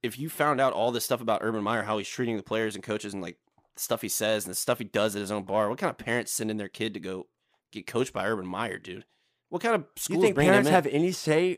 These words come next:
Speaker 2: over what their kids, what school they sign to? You think Travis Hunter's parents knew he was going to Jackson State?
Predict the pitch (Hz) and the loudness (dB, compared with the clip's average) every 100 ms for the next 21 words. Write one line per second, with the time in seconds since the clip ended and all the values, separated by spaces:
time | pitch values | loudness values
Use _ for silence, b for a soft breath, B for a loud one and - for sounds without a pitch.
0 | - 143 156 160 147 - _ _ _ _ | -2 0 2 4 2 0 _ _ _ _
1 | _ _ - 120 151 156 143 - 151 127 | _ _ -4 0 0 0 -2 0 -2 -2
2 | - - - 127 123 - 147 151 160 175 | -12 -14 -10 -6 -6 -4 -2 0 0 -2
3 | 175 202 185 _ _ - 156 180 - 151 | 0 -2 -2 _ _ -6 2 2 6 4
4 | 156 151 151 151 - 139 156 - 135 143 | 4 2 0 0 -2 0 0 -2 -2 0
5 | 139 131 135 120 117 123 - 123 139 156 | -2 -2 -2 -4 -4 -6 -8 -6 -4 -4